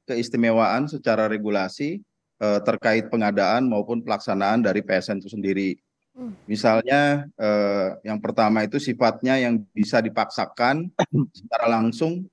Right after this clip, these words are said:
Speaker 1: itu kan bisa menghambat, eh, peluang masyarakat untuk menolak atau mempertanyakan, mulai dari perencanaan sampai pada pelaksanaannya. Dan kalaupun, eh, ada pertimbangan yang dinilai mendesak, itu diberikan kepada kepala daerah, mulai dari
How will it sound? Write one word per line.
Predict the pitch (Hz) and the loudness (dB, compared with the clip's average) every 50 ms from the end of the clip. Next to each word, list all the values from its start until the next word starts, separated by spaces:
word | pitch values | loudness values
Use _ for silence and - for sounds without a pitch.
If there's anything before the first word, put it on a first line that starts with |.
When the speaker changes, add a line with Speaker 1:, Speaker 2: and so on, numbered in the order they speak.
| _ _ _ - | _ _ _ -14
Speaker 1:
itu | 127 - - 127 | -12 -10 -6 0
kan | - 139 139 139 143 139 131 117 | 2 2 4 4 2 2 0 0
bisa | 101 113 113 113 - 147 135 | 0 -2 -2 0 2 2 2
menghambat, | 135 123 117 117 113 107 104 98 107 113 131 156 156 - - _ - | 2 2 0 0 0 0 0 2 2 2 2 0 -2 -4 -12 _ -6
eh, | 107 107 107 104 104 | -4 -2 0 -2 -2
peluang | - 117 117 113 113 113 110 | -2 -2 -2 0 0 0 0
masyarakat | 110 107 107 113 110 104 104 101 101 - 135 135 - 123 | -2 -4 -4 -2 -2 0 0 0 0 0 -2 -2 -2 -4
untuk | 113 107 120 107 120 | -8 -6 -6 -4 -2
menolak | 113 104 101 98 95 104 117 127 131 131 - | 0 0 2 2 4 4 4 4 2 0 -4
atau | 101 107 - | -8 -4 -2
mempertanyakan, | 117 113 107 107 107 107 - 107 101 101 98 95 98 - 110 107 104 98 92 90 90 - _ _ _ _ _ _ _ _ - | -2 -2 0 -2 -2 -2 0 0 0 0 0 -2 -2 0 0 0 0 0 -2 -4 -10 -14 _ _ _ _ _ _ _ _ -6
mulai | 107 107 113 113 | -2 2 2 4
dari | 110 110 107 110 107 | 4 4 2 0 0
perencanaan | - 107 101 95 - 98 101 107 120 120 131 139 135 135 135 135 127 127 | -2 -2 -2 0 0 0 2 2 2 2 2 2 2 2 2 0 0 -2
sampai | 123 107 104 110 107 | -2 -2 -2 -2 -2
pada | 92 104 101 101 | -2 0 0 -2
pelaksanaannya. | 98 - 104 98 92 - - 107 104 101 104 101 104 104 104 98 95 95 | -2 -2 -2 -2 -2 -2 -2 -4 -2 -2 -2 -2 0 0 0 0 0 0
Dan | 104 104 104 107 104 104 - _ _ _ _ _ _ _ _ _ | 0 0 0 0 -2 -4 -6 _ _ _ _ _ _ _ _ _
kalaupun, | - 117 127 139 147 151 151 151 170 175 165 165 156 143 123 - - | 2 4 6 6 4 4 2 0 0 0 0 0 0 -2 -4 -6 -6
eh, | - 113 127 127 123 123 123 123 120 113 110 101 - | -2 0 2 4 4 4 4 4 2 2 0 0 0
ada | - 117 120 120 123 120 117 117 | 0 0 0 2 4 2 2 2
pertimbangan | - - - - 120 120 113 113 120 117 117 120 120 117 | 0 -6 -6 -2 -2 0 2 2 2 2 2 2 0 0
yang | 117 113 113 113 | 0 -2 -4 -6
dinilai | 110 107 117 117 117 117 113 113 | -6 -4 -2 2 2 2 2 2
mendesak, | 113 113 120 151 151 - 131 110 107 - - - | 2 2 0 0 0 0 0 0 0 0 -2 -8
itu | - 113 123 143 | -16 -12 -10 -8
diberikan | 135 127 107 113 117 - - - 131 131 135 127 | -8 -6 -4 -4 -4 -2 0 2 2 2 2 0
kepada | 127 113 - 110 98 98 107 107 107 101 95 82 | -2 -2 -2 -2 0 0 0 2 2 0 -2 -4
kepala | - - 107 101 104 104 | -4 -2 0 0 0 0
daerah, | 101 104 98 98 104 107 131 143 151 135 | 0 0 0 0 0 0 0 0 0 -2
mulai | 117 107 107 104 | -4 -4 -2 -2
dari | 98 101 104 101 104 98 101 - | 0 0 0 0 -2 -2 -4 -6